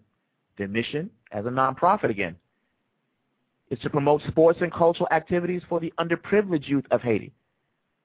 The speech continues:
Notice it says not for the people of Haiti, for the underprivileged youth of Haiti, because, yes, there is middle class and upper class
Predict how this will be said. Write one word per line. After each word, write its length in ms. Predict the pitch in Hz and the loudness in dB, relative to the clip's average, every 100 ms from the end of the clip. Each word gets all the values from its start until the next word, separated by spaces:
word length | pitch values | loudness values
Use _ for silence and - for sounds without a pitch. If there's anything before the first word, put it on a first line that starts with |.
| _ | _
Notice 320 | 139 190 220 | 4 4 4
it 120 | 196 | 0
says 100 | 175 | -2
not 220 | - 170 - | -4 -4 -2
for 60 | |
the 100 | 156 | -2
people 340 | - 269 302 147 | 2 4 4 2
of 80 | |
Haiti, 340 | 104 95 98 139 _ _ _ | 0 -4 -6 -10 _ _ _
for 120 | 175 | 0
the 160 | 160 - - | 2 2 0
underprivileged 1000 | 175 180 170 165 - 180 170 156 156 123 | 0 2 2 2 0 -2 -2 -2 -4 -4
youth 320 | 117 143 147 - | -4 -2 -2 -2
of 120 | 117 123 | -4 -4
Haiti, 340 | - 135 120 | -2 0 0
because, 240 | 107 120 107 | -2 -2 0
yes, 240 | 113 143 - _ - | 2 2 0 _ -4
there 140 | 123 | -2
is 180 | 120 110 | -4 -2
middle 240 | 120 135 | 0 0
class 300 | 120 127 123 - - | 0 -2 -2 -4 -8
and 100 | 127 123 | -4 -2
upper 180 | 127 | -2
class 320 | 120 - 110 | -2 0 -2